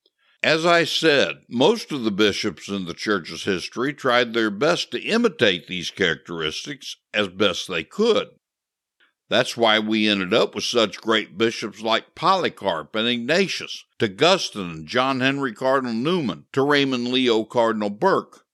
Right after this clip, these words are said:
I mentioned Cardinal Burke as an example of a modern bishop who tries to imitate the apostles. While he's not alone in sharing these apostolic characteristics,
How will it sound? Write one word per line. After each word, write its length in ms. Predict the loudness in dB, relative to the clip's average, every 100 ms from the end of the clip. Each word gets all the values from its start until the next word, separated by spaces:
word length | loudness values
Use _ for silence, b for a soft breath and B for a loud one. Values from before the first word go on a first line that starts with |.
| _ _ _ _
I 100 | -2
mentioned 500 | 0 0 -2 -6 -2
Cardinal 380 | 2 2 2 -2
Burke 360 | 0 2 2 -2
as 240 | -6 -6
an 100 | -6
example 720 | -6 -6 -2 0 0 0 0
of 100 | 2
a 80 | 0
modern 520 | 2 2 2 0 0
bishop 420 | 0 0 -4 -6
who 140 | -6 -8
tries 420 | 0 2 2 0
to 220 | -4 -2
imitate 500 | -2 -4 -2 -2 -2
the 80 | -6
apostles. 760 | -4 0 2 2 -4 -16 -20 _ _ _ _ _ -2
While 300 | 4 4 4
he's 160 | 0
not 220 | 0 0
alone 440 | 0 2 4 4 0
in 80 | -4
sharing 560 | -2 2 2 2 0
these 240 | -4 -2 -2
apostolic 760 | -2 -4 -12 -2 -2 -2 -6
characteristics, 1080 | -2 0 0 -8 -6 -6 -6 -8 -10 -10 -16